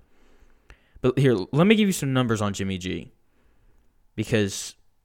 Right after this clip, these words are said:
I just don't think that we, we give him, you know, the respect that he deserves, right? This is his first year being a starter for, for a whole season. You know, his first year in San Francisco, he, he,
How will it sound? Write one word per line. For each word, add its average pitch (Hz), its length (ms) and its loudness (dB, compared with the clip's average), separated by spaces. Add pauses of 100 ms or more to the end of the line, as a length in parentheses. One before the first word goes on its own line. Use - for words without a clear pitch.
(280)
I 120 80 0
just 117 180 -4
don't 120 160 -2
think 117 160 -2
that 98 80 0
we, 101 200 -2
we 117 180 -2
give 113 160 0
him, 104 320 -2
you 110 120 -4
know, 104 120 0
the 98 200 -6
respect 113 340 0
that 107 80 -4
he 110 100 -2
deserves, 98 400 -2
right? 95 160 -2
This 123 140 -2
is 131 120 -2
his 120 160 0
first 147 360 4
year 127 320 2 (420)
being 127 160 4
a 113 60 -2
starter 117 520 4
for, 113 220 -4
for 110 140 0
a 104 40 4
whole 120 140 2
season. 113 540 -2 (500)
You 104 80 -4
know, 104 60 0
his 117 120 -4
first 123 280 2
year 117 140 2
in 110 60 -2
San - 300 -2
Francisco, 110 480 -2
he, 101 340 -4
he, 117 160 -10